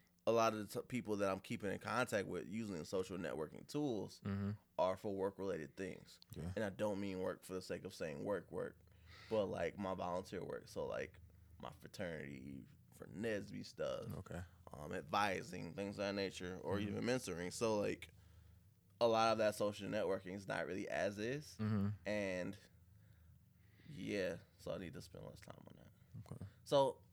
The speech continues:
Speaker 1: to wrap things up, what's your advice to anybody that's struggling with mental
Speaker 2: <laughs>
Speaker 1: illness, mental illness because of social media?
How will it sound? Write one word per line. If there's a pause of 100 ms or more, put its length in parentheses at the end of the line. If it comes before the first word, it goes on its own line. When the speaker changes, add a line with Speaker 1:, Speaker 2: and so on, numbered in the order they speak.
(220)
Speaker 1:
to
wrap
things
up, (1200)
what's
your
advice
to
anybody
that's (260)
struggling
with
mental
Speaker 2:
<laughs>
Speaker 1:
illness, (280)
mental
illness
because
of
social
media?